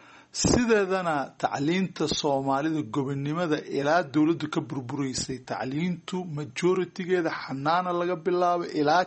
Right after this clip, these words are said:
jaamacad, ilaa kuwa loo dirayo tacliinta post graduate-ka la yiraahdo, jaamacadda ka shishayso master iyo P H D,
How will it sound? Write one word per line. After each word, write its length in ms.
jaamacad, 640
ilaa 460
kuwa 280
loo 280
dirayo 520
tacliinta 640
post 340
graduate-ka 600
la 80
yiraahdo, 380
jaamacadda 440
ka 120
shishayso 640
master 460
iyo 120
P 100
H 120
D, 260